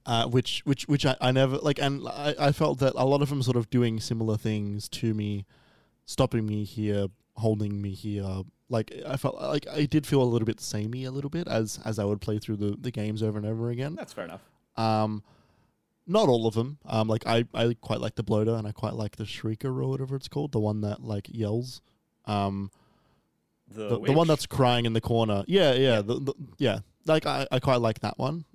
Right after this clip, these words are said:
Speaker 1: um, 'cause that one is, like, legitimately terrifying,
Speaker 2: Yes.
Speaker 1: um, at times. Um, but these ones, I think there was a little bit more, like, I have to, I have to treat each one of these ones a little bit differently, aside from when they're not really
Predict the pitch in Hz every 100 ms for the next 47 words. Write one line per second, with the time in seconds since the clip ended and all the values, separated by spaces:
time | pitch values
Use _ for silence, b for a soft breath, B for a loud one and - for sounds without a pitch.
0 | _ 113 110 110 107 101 113 120 120 110
1 | 107 101 123 131 254 113 107 156 139 107
2 | - 120 127 - 107 107 110 107 - -
3 | b b b b b - 135 123 117 107
4 | 98 - _ _ _ _ _ - - 139
5 | 117 110 - - - _ _ _ _ _
6 | _ _ 139 143 160 143 131 135 117 120
7 | 120 127 131 123 113 113 113 110 104 104
8 | - 143 147 165 - 151 135 123 120 135
9 | 139 165 127 120 - 120 - - 120 -
10 | 110 107 98 107 107 104 104 101 - -
11 | - 113 110 113 107 117 160 - 156 143
12 | 139 127 b b b - 120 120 - 117
13 | 110 120 120 113 107 107 - 120 107 104
14 | 98